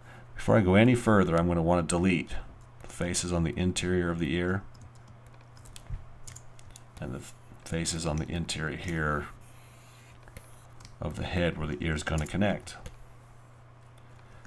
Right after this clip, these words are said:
Then I'll select verts again, this one to this one, hit R and scale them together.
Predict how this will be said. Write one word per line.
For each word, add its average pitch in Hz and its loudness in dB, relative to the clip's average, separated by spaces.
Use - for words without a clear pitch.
Then 78 -4
I'll 80 0
select 82 -2
verts 85 0
again, 98 4
this - -2
one 80 0
to 80 -6
this 85 -2
one, 92 2
hit 87 -4
R 80 2
and 78 -2
scale 80 -2
them 78 0
together. 85 2